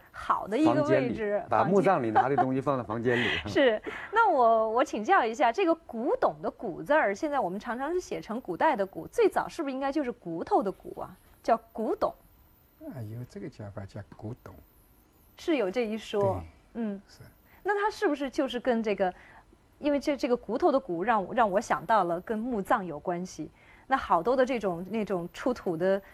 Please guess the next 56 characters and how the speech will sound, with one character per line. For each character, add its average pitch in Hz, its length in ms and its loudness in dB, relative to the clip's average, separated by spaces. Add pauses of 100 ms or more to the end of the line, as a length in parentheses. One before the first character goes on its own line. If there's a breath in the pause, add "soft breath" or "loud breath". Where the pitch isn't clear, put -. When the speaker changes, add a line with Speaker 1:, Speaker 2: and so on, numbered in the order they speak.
(140)
Speaker 1:
呃， 180 140 0
文 185 300 0
物 262 140 0
啊， 156 280 2
最 262 160 -2
先 247 300 -2
还 196 180 -4
是， 185 400 -2
还 - 140 -2
是 202 240 -4
由 175 220 -2
这 190 160 -2
个 165 200 -2 (360 soft breath)
盗 262 200 6
墓 247 280 -4
匪 - 480 -10 (260)
从 180 300 -2
这 185 80 -4
个 202 100 -2
墓 226 220 -2
葬 208 260 0
里 151 160 -10
头 170 220 -4
给 165 160 -10
它 180 140 -8
运 214 280 0
出 190 200 -4
来 147 200 -4
的。 - 100 -14 (160)
Speaker 2:
嗯。 92 60 -12 (180)
Speaker 1:
所 - 160 -4
以 370 200 6
我 269 80 2
们 269 100 0
这 349 120 2
儿 254 120 4
是 - 160 -2
不 277 60 2
是 277 160 -4
又 269 120 4 (100)
说 233 200 -2
到 233 140 4
这 208 100 -2
个 208 140 -2 (320 loud breath)
您 220 160 -2
刚 226 160 2
才 214 120 2
提 202 240 -4
到 190 200 4
的 185 100 -4
盗 190 220 2
墓 202 180 -6
的 180 100 -4
问 175 200 -6
题 180 160 -10
了？ - 200 -12